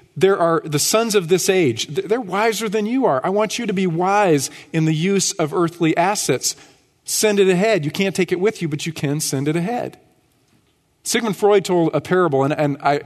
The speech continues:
honestly, I have no idea what his point was in the parable, but it, it really illustrates my point. So I'm gonna use it, okay? He talked about a man who got stranded on an island. It's a really nice island, very lush, wonderful, beautiful island. There were natives there,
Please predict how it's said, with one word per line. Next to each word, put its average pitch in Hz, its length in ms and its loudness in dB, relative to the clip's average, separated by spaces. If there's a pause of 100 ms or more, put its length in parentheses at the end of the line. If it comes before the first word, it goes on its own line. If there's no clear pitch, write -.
(160)
honestly, - 300 2
I 135 40 4
have 151 100 0
no 190 140 2
idea 165 380 2 (320)
what 156 120 2
his 180 160 2
point 175 280 -4
was 180 340 0
in 156 80 -4
the 165 80 -2
parable, 170 340 0
but 143 140 2
it, 139 120 4
it 143 200 -2
really 151 200 2
illustrates 147 380 0
my 147 140 0
point. 123 320 -6 (320)
So - 140 0
I'm 170 60 2
gonna 170 100 2
use 180 260 2
it, - 160 -6
okay? 160 260 0 (540)
He 190 100 0
talked 214 320 2
about 175 200 4
a 185 40 -2
man 165 360 0 (160)
who 165 80 0
got 170 180 0
stranded 160 640 0 (680)
on 143 140 0
an 143 60 2
island. 143 440 -2 (1080)
It's - 100 -12
a 165 40 -2
really 196 180 4
nice 165 320 0
island, 123 380 -2 (180)
very 147 100 2
lush, 139 500 -2 (340)
wonderful, 131 300 -6
beautiful 139 360 -2
island. 135 340 0
There 117 100 0
were 113 80 -4
natives 156 360 0
there, 143 300 2